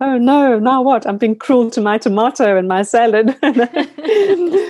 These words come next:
But it was a whole crisis of conscience and led me to explore so much more. And, uh, I've come to this place of,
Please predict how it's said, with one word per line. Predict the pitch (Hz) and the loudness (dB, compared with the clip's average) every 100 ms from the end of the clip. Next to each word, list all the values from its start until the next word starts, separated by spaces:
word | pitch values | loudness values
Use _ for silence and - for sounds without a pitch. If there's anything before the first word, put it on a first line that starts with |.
| - | -6
But | - 269 | -2 2
it | |
was | 262 233 | 2 2
a | |
whole | 262 269 | 0 0
crisis | - 233 247 226 | 0 0 0 -2
of | 208 208 | -4 -2
conscience | 254 233 240 202 180 175 | -2 -2 0 0 -2 -4
and | 185 180 | -6 -2
led | 185 185 | -2 -2
me | 185 175 180 | -2 -4 -4
to | - - | -6 -4
explore | 180 175 - - 196 180 180 | -4 -4 -8 -2 0 0 -2
so | - 170 | -6 -6
much | 170 160 180 | -6 -10 -8
more. | 170 160 156 160 - | -8 -6 -8 -10 -12
And, | 170 165 160 151 | -12 -12 -12 -12
uh, | 170 160 160 | -12 -12 -12
I've | 170 | -12
come | - 180 170 | -10 -10 -10
to | - 165 | -10 -8
this | 170 - | -8 -10
place | - 180 156 - | -8 -6 -6 -10
of, | 165 160 | -12 -12